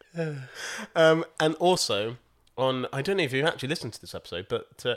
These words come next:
Speaker 2: episode one, season three with Johan Hari, the journalist.
Speaker 1: Mm-hmm.
Speaker 2: Have you listened to that
Speaker 1: Yeah,
Speaker 2: one?
Speaker 1: I have. It was really good. It was extra long as well.
Speaker 2: Oh, it was long.
Speaker 1: It lasted me a run. It
Speaker 2: Oh,
Speaker 1: was
Speaker 2: did
Speaker 1: good.
Speaker 2: it?
Speaker 1: Yeah, yeah, that's what I
Speaker 2: 'Cause
Speaker 1: like
Speaker 2: you're
Speaker 1: about
Speaker 2: doing
Speaker 1: it.
Speaker 2: a half marathon, aren't you, Fat Chicken?
Speaker 1: I'm doing a fat,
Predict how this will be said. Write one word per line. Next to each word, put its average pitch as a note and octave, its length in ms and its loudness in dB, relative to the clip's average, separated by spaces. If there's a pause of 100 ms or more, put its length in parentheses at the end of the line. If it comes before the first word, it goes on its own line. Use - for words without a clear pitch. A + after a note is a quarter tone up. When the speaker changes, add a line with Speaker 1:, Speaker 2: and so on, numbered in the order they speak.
Speaker 2:
episode D#3 320 -2
one, G#2+ 320 0
season A#2 240 -4
three A2 340 -4
with G#2+ 280 -10
Johan A#2 400 -4
Hari, B2 360 -8
the F#2+ 80 -14
journalist. B2 520 -4
Speaker 1:
Mm-hmm. A2 200 -2 (160)
Speaker 2:
Have C3+ 100 -2
you G#3 60 0
listened C3 240 -4
to - 60 -10
that A#2+ 40 2
Speaker 1:
Yeah, A2 100 4
Speaker 2:
one? G#2+ 80 -2
Speaker 1:
I A2 40 0
have. G2+ 200 -4
It A2+ 140 -10
was G#2+ 120 -8
really G#2+ 240 -2
good. G#2+ 120 -2
It B2+ 60 -2
was C3+ 100 0
extra - 240 -4
long D#3+ 280 2
as A#2 60 -2
well. C3 280 0
Speaker 2:
Oh, G#2+ 320 -8 (100)
it G#2 80 -20
was F#2+ 140 -18
long. F#2+ 120 -16 (120)
Speaker 1:
It B2+ 100 -8
lasted C3+ 280 0
me B2+ 100 4
a B2+ 40 2
run. C3 240 2 (420)
It F#3 40 0
Speaker 2:
Oh, - 40 4
Speaker 1:
was F#3 80 2
Speaker 2:
did C#4 80 2
Speaker 1:
good. B2 180 6
Speaker 2:
it? - 60 -4
Speaker 1:
Yeah, D#3+ 260 10
yeah, E3 140 8
that's C#3+ 220 0
what C#3 80 -6
I C3+ 40 -2
Speaker 2:
'Cause C#3+ 80 2
Speaker 1:
like D3 120 0
Speaker 2:
you're C#4+ 60 -4
Speaker 1:
about D4+ 80 2
Speaker 2:
doing B3+ 120 4
Speaker 1:
it. - 20 4
Speaker 2:
a G#3 40 2
half A3 180 0
marathon, A3+ 400 -2
aren't C#3+ 100 -6
you, A2+ 80 -8
Fat - 140 -6
Chicken? - 220 -10 (180)
Speaker 1:
I'm C#3 100 0
doing F3+ 140 4
a D#3 40 2
fat, - 320 -6